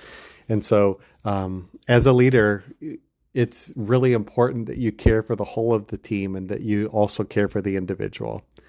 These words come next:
Um, I, I can give you some, some principles and thoughts like I just did, but ultimately it comes down to kind of like an art when it comes to that and really listening and understanding what you should do in the moment and the time,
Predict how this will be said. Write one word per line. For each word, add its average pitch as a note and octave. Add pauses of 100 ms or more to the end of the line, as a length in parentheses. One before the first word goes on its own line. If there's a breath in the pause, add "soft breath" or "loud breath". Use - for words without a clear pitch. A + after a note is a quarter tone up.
(420 loud breath)
Um, F2+ (100)
I, G2+ (500)
I A#2
can A#2+
give A2+
you B2
some, A2
some A2+
principles C3+
and A#2+
thoughts A#2+
like B2+
I G#2+
just G#2+
did, C#3 (380 soft breath)
but -
ultimately A#2+
it G#2
comes A2
down G#2+
to G#2+
kind A2
of G#2+
like G#2
an G2+
art G#2
when A2
it -
comes G#2+
to A#2
that G2
and G#2
really G#2
listening G2+
and G2
understanding G2+
what G#2+
you G#2
should G2+
do G2+
in G2+
the G2
moment G2+
and G2+
the F#2
time, G2+